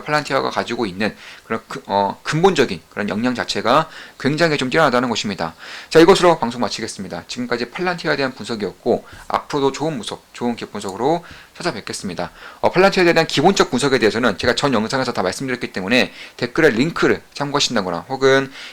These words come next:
영상의 끝에 나오는 그 두 가지 영상을 좀 보셔도 도움이 될 거라고 보고 있습니다. 따라하시죠? 필승 구독, 알림 설정, 좋아요는 여러분들께 돈이 됩니다. 어, 참고로 이제 필승 사단에 대해서 좀 문의하신 분들이 몇 분 계신데, 일단 마감했어요. 필사단 이제 모임,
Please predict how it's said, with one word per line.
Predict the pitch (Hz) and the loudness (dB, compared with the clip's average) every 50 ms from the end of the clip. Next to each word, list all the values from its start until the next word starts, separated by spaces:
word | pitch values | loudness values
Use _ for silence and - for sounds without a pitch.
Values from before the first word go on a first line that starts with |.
| - - | -6 -2
영상의 | 104 117 123 160 151 147 143 - | -2 0 0 0 0 0 0 0
끝에 | 202 208 - - | -2 -2 0 2
나오는 | 143 120 113 110 120 135 139 123 | 2 4 4 4 2 0 0 0
그 | 117 104 - | -2 -4 -4
두 | - | 0
가지 | - 131 131 120 110 | 0 0 2 2 0
영상을 | 101 101 - 123 104 87 - | -2 -2 -2 -4 -6 -6 -8
좀 | - 104 - | -14 -14 -14
보셔도 | - 104 107 98 - 123 151 165 165 - - - - - | -8 -8 -6 -4 -2 0 0 0 -2 -4 -12 -18 -20 -20
도움이 | - - 120 120 113 | -10 -4 -4 -4 -2
될 | 101 98 | -4 -4
거라고 | - 110 110 107 104 - | -2 -2 -2 -2 -2 -4
보고 | - 101 98 | -6 -8 -8
있습니다. | - - - 101 92 - 90 87 - - - - - - - - - | -8 -8 -10 -10 -8 -8 -8 -8 -8 -12 -20 -20 -20 -20 -20 -2 0
따라하시죠? | 131 127 117 - 131 - 156 147 98 - - | 2 2 2 0 0 2 2 2 2 2 -2
필승 | - 160 - - 165 143 | -6 -6 -4 -4 -4 -4
구독, | - - 175 143 - - - _ - | 0 2 2 2 2 0 -8 _ -2
알림 | - 120 131 127 | -2 0 0 0
설정, | - 156 139 - 131 101 - - - | -2 -4 -2 -2 -2 -2 -2 -6 -6
좋아요는 | - 143 143 135 117 113 139 143 104 85 - - - - - _ - | 0 2 4 4 4 4 2 0 0 0 -4 -12 -20 -20 -8 _ 4
여러분들께 | 135 147 151 160 147 147 147 - - 151 147 147 147 147 | 4 4 4 4 0 -2 -2 2 4 6 6 6 4 2
돈이 | - - 120 139 160 165 | -2 -4 -2 -2 0 0
됩니다. | 139 113 95 87 85 120 117 104 - - - - - - - - - - | 0 -2 -2 -2 2 2 2 2 2 -4 -14 -20 -20 -20 -20 -20 -4 0
어, | 117 123 | 0 2
참고로 | - 208 208 202 202 202 185 | 2 2 4 8 8 8 10
이제 | 180 170 - | 8 6 2
필승 | - - 240 214 208 | 2 -2 -2 -2 -2
사단에 | 196 202 220 226 220 214 202 190 | 0 4 6 6 8 8 6 6
대해서 | 185 175 170 - 165 151 | 6 6 6 4 2 0
좀 | 160 135 107 | -2 -4 -2
문의하신 | 123 151 165 165 165 160 147 | 2 2 4 4 4 0 -2
분들이 | 147 143 147 147 139 | -2 0 0 2 4
몇 | 117 101 - | 2 2 0
분 | - 156 117 | 0 -4 -4
계신데, | 113 - 110 104 107 143 135 104 - - - - - - - - | -4 -4 -4 -2 4 4 4 4 4 0 -6 -14 -16 -18 -8 -4
일단 | 147 151 - - - 180 175 147 | -4 -4 0 6 8 8 8 8
마감했어요. | 117 120 123 120 - 170 190 - - 131 127 151 160 - | 8 6 8 8 6 6 4 2 2 2 2 2 0 -6
필사단 | - - 175 185 170 170 165 165 160 151 139 - | -10 -4 -2 2 2 4 2 2 0 -4 -8 -8
이제 | 104 120 107 | -4 -4 0
모임, | 101 120 139 147 127 117 | 2 2 2 2 0 -4